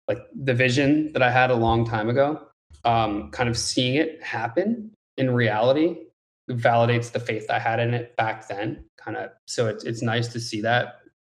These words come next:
There's some cool things we're doing. We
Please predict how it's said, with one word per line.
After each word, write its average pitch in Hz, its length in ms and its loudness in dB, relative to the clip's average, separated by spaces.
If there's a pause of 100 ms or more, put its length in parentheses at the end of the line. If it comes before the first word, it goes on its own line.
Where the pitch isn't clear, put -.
(180)
There's 143 200 2
some 147 140 2
cool 156 260 2
things 151 220 4
we're 127 120 0
doing. 131 520 0 (460)
We 131 560 0